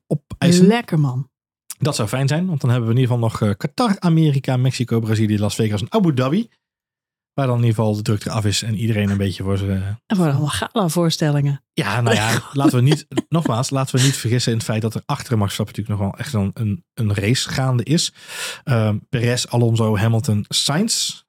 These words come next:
Speaker 1: Ehm, maar met name dan Alonso, Hamilton, Sainz zitten nog wel, eh, in, in elkaars, eh, eh, vuurlinie. Alonso op dit moment derde in het kampioenschap met honderdzeventig punten.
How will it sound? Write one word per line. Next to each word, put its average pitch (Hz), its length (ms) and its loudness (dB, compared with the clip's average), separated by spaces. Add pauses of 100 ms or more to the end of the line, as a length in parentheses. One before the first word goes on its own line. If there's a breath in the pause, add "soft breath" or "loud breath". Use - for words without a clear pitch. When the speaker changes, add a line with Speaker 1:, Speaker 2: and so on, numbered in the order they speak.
(380)
Speaker 1:
Ehm, 104 920 -4
maar 107 140 0
met 110 120 2
name 120 300 0
dan 117 180 -2
Alonso, 113 320 2
Hamilton, 110 300 0
Sainz 156 380 2
zitten 139 300 -2
nog 113 180 0
wel, 113 100 -6
eh, 117 60 -2 (200)
in, 123 220 0
in - 120 0
elkaars, 113 420 0
eh, 110 560 0
eh, 104 160 -2
vuurlinie. 117 720 2 (500 loud breath)
Alonso 131 320 0
op 120 80 -4
dit 123 100 0
moment 113 160 0
derde 120 160 2
in 135 60 2
het 135 80 -4
kampioenschap 120 340 2
met 117 100 0
honderdzeventig 123 400 -2
punten. 117 340 0